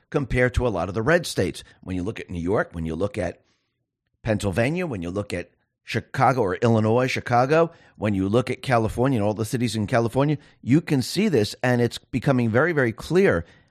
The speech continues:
how bad it is really getting. And the people in these different states, what are they doing? They're looking around going, "What the hell is going on?" And the people, they're gonna be getting pretty darn pissed off because remember, it doesn't matter if you're Republican, doesn't matter if you're a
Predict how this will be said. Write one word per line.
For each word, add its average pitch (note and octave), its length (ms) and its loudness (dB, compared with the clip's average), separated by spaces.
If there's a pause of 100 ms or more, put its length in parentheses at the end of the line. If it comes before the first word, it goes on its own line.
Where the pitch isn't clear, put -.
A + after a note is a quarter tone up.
(100)
how C#3+ 320 2
bad C3 480 2
it B2+ 160 -2
is G#2+ 200 2
really A2+ 380 0
getting. G#2 340 0
And G2+ 120 0
the G2 60 2
people C#3+ 400 0
in F3 260 -4
these C#3 180 -2
different F#2 300 -6
states, G2+ 340 -6 (300)
what A2+ 280 0
are E3 40 -4
they D#3+ 140 0
doing? E3+ 440 2
They're A#2 160 2
looking C#3+ 340 -2
around D#3+ 320 -2
going, A2 300 -6
"What D3 320 -4
the A#2+ 120 -2
hell D#3+ 280 0
is D3+ 100 -4
going D#3 380 0
on?" F3+ 320 0 (840)
And C3 220 2
the A#2 40 0
people, F3 420 2
they're B2 180 4
gonna F3+ 160 -2
be C3+ 100 -2
getting B2+ 320 0 (220)
pretty G3 260 -4
darn E3 220 2
pissed - 260 2
off A#3+ 140 0
because A2+ 220 -4
remember, D3 260 2
it G#2 60 0
doesn't D3+ 200 0
matter D3+ 140 4
if - 80 -2
you're F2+ 100 -4
Republican, C#3 480 0
doesn't C3+ 200 0
matter C3 140 2
if - 80 -4
you're F2 240 -4
a - 40 -14